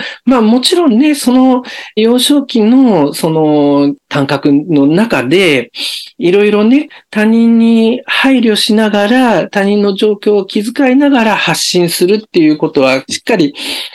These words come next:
トレーニングをしてきていると思うので、そういう部分はね、活かしながらも、でも、必要以上に抑えすぎる必要は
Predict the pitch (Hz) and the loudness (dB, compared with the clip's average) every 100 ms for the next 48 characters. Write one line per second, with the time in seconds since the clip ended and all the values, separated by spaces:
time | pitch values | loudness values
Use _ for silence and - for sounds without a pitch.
0 | - 214 233 277 233 165 139 123 123 - | -6 0 4 4 4 2 0 0 -2 -2
1 | 139 127 _ - - 127 117 - - 123 | -4 -4 _ -20 -6 -4 -2 -6 -8 -4
2 | 120 - 117 120 - 131 127 117 117 120 | -4 -2 -2 -4 -2 -2 0 -2 -2 -2
3 | 151 196 156 - _ _ - - 285 269 | -2 -2 -4 -12 _ _ -6 -2 0 2
4 | 269 262 240 190 160 156 151 202 208 - | 0 2 2 0 0 0 0 0 -2 -6
5 | - - - - - 143 147 147 156 151 | -12 -12 -16 -6 -4 -2 -2 0 0 0
6 | 117 110 143 160 113 - - - 285 302 | -2 0 0 0 -2 -6 -18 -6 0 2
7 | 202 160 131 - - - - - 311 330 | 2 2 0 -6 -14 -8 -6 0 2 4
8 | 349 349 339 285 240 254 220 180 - - | 4 2 2 2 4 4 2 0 -4 -4
9 | 190 - 294 285 277 285 302 269 185 - | -2 0 2 2 0 0 2 2 0 -4
10 | - 165 156 156 | 0 2 4 2